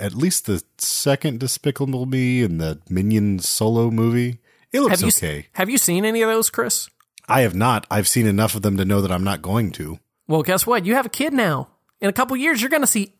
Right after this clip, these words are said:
Speaker 2: every kid's movie.
Speaker 1: Yeah, we're gonna, we're gonna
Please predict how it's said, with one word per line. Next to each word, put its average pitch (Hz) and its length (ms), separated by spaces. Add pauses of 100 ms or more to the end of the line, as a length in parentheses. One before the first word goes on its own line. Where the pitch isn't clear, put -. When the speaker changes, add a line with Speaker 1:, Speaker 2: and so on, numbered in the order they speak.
(140)
Speaker 2:
every 233 300
kid's 131 320
movie. - 320 (100)
Speaker 1:
Yeah, 120 140
we're 127 200
gonna, 156 400
we're 131 200
gonna 143 80